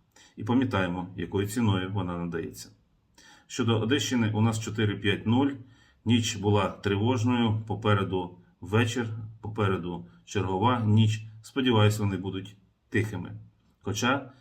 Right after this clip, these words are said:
ракетна загроза, звичайно, не стає меншою. Ворог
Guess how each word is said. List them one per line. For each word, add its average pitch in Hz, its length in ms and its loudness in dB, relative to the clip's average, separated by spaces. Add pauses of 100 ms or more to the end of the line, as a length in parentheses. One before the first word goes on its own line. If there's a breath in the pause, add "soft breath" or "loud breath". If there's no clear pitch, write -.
(160 loud breath)
ракетна 107 440 0
загроза, 113 640 0 (160)
звичайно, 110 460 0
не 92 120 -2
стає 107 600 2 (580)
меншою. 98 520 -2 (800 loud breath)
Ворог 117 440 2